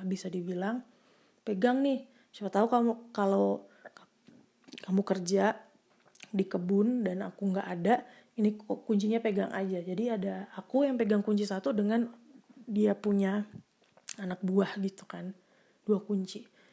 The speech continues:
Kenapa aku berpikir, "Karena yang punya akses kunci itu mereka-mereka ini, anak buah ini." Pasti mereka tahu dong, "Ini, wah, ada barang bagus, kentang bagus," gitu kan. Mereka kan juga petani.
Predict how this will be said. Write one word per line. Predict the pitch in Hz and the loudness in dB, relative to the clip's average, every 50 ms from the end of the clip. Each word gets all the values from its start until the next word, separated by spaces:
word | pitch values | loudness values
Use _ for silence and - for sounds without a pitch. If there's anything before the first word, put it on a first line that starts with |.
| _ _ _ _ _ _ _ _ | _ _ _ _ _ _ _ _
Kenapa | - 294 302 302 359 349 | 2 4 4 6 4 4
aku | 359 349 339 294 285 277 277 262 254 233 220 | 4 4 4 6 4 4 4 4 4 4 4
berpikir, | 208 226 233 - 233 226 226 208 | 4 4 4 4 4 4 4 4
"Karena | 208 220 269 285 - 339 349 339 349 - _ | 4 2 2 2 2 2 2 0 -2 -6 _
yang | - 254 240 233 233 | 2 4 4 4 2
punya | 233 247 233 226 226 | 2 2 2 4 2
akses | - 214 220 220 - - 220 214 | 2 0 -2 -2 -2 -2 -2 -2
kunci | - - 220 208 208 214 208 208 | 0 2 2 2 2 2 0 0
itu | 202 - 311 339 349 349 - - _ _ _ _ _ _ _ _ _ _ _ _ - | 2 2 2 2 2 0 -4 -12 _ _ _ _ _ _ _ _ _ _ _ _ -2
mereka-mereka | - 214 220 208 214 - 214 208 208 196 202 208 214 | 2 2 2 2 2 2 2 4 4 4 2 2 2
ini, | 247 277 285 262 240 226 196 196 | 2 2 4 4 2 2 0 -2
anak | 190 196 - - | -4 -4 -4 -2
buah | 196 208 - 196 | 0 0 0 0
ini." | 208 202 196 185 185 185 190 190 | 0 -2 -2 -4 -4 -6 -8 -6
Pasti | - 202 - - | -6 -6 -4 -2
mereka | 269 269 269 269 262 | -2 -2 0 -2 -2
tahu | 254 - 233 214 214 | -2 0 0 2 2
dong, | 202 196 190 190 208 208 | 2 2 0 -2 -4 -4
"Ini, | 202 196 208 233 226 | -4 -2 -2 0 2
wah, | 254 254 254 | 0 0 0
ada | - - 196 185 | -2 -2 -2 0
barang | 170 180 180 185 180 180 | 0 -2 -2 -2 -2 -2
bagus, | 185 185 180 220 220 214 - - | -2 -2 0 -2 -2 -2 -4 -8
kentang | - - 202 190 185 202 190 190 | -8 -6 -4 -4 -4 -4 -2 -2
bagus," | 185 185 185 - 226 214 208 214 - - - - - - - _ _ _ _ _ _ _ _ _ _ _ _ | -2 -2 0 2 2 2 2 0 -4 -8 -10 -18 -20 -20 -20 _ _ _ _ _ _ _ _ _ _ _ _
gitu | - 214 196 - 180 | -8 -6 -4 -4 -4
kan. | - 180 185 | -2 -2 -2
Mereka | 190 190 202 208 - | 0 0 0 0 0
kan | - 440 | 2 4
juga | 415 320 254 247 | 4 6 6 4
petani. | - 214 - - 180 165 180 180 185 196 196 | 2 -2 -4 -4 -4 -4 0 2 2 2 2